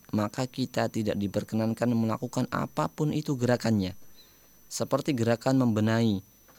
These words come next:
ya, salatnya putra putri kita yang ada di samping kita yang sedang berlatih salat terus menerus, itu membahayakan salat kita,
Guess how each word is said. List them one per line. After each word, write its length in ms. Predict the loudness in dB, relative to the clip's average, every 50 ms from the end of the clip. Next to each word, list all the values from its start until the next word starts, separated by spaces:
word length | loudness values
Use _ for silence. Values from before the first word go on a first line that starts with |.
| _ _ _ _ _ _ _ _ -16 -10 -6
ya, 320 | -4 -2 -2 -2 -2 -4 -6 -6
salatnya 800 | -4 -2 2 2 2 2 2 2 2 4 4 4 2 0 -2 -6 -8 _
putra 480 | -6 -6 -4 0 2 2 4 4 2 0
putri 380 | -2 -6 -8 -6 -4 -4 -4
kita 260 | -2 -2 -2 0 0 0 2
yang 160 | 0 0 -2
ada 160 | -4 -4 -4
di 100 | -4 -4 -4
samping 320 | -2 -2 0 0 0 -2 -2
kita 160 | -2 -2 -2
yang 160 | 0 0 -2
sedang 320 | -2 -2 -2 -2 0 0
berlatih 400 | 0 -2 -2 -2 -2 -2 -4 -4
salat 400 | -4 -2 -2 0 0 0 0 -2 -6 _ _ -20 -20 -14
terus 260 | -8 -6 -4 -4 -4 -2 -2
menerus, 480 | -2 0 0 0 0 -2 -2 -4 -6 -10 -8
itu 160 | -6 -2 0
membahayakan 560 | 2 4 4 6 4 4 2 2 0 0 0
salat 240 | 2 2 2 2 2
kita, 320 | 2 -2 -2 -2 -2 -4